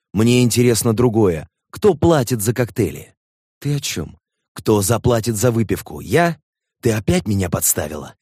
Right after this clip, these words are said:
Позвала выслушать этот бред, а расплачиваться должен я? Какая разница?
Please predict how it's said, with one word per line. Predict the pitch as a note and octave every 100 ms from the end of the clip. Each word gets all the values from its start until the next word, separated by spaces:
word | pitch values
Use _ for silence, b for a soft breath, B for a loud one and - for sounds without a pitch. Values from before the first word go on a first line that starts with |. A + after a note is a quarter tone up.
| _ _
Позвала | G#2 A#2+ B2+ B2
выслушать | G#2+ A#2+ B2 B2 - A2
этот | B2 A2+ A2+
бред, | A#2 D3+ C#3 -
а | G#2+
расплачиваться | G#2 - A#2+ G#2 A2+ B2
должен | A#2 A#2+ G2+ A#2+
я? | D3+ D3+ G2 _ _ _ _
Какая | G#2+ - A#2 G2+
разница? | F#2+ D#2+ E2 - E2